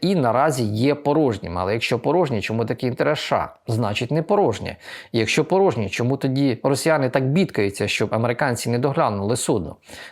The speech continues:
Багато запитань. Незважаючи на відсутність вантажу, берегова охорона С Ш А розпочала переслідування судна тоді в Атлантичному океані в рамках ширшої кампанії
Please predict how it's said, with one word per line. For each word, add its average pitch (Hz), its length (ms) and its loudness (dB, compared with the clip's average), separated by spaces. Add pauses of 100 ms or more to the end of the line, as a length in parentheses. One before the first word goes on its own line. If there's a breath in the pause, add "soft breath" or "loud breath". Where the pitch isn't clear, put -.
Багато 135 280 2
запитань. 135 460 -2 (760 loud breath)
Незважаючи 147 580 2
на 139 120 2
відсутність 135 480 0
вантажу, 143 400 0
берегова 135 440 2
охорона 127 360 0
С - 40 -6
Ш 165 120 2
А - 20 2
розпочала 143 500 0
переслідування 107 640 -2
судна 101 420 -2 (100)
тоді 113 340 2
в 95 80 0
Атлантичному 110 640 -2
океані 170 360 2
в 123 100 0
рамках 123 440 0
ширшої 117 440 0
кампанії 160 560 0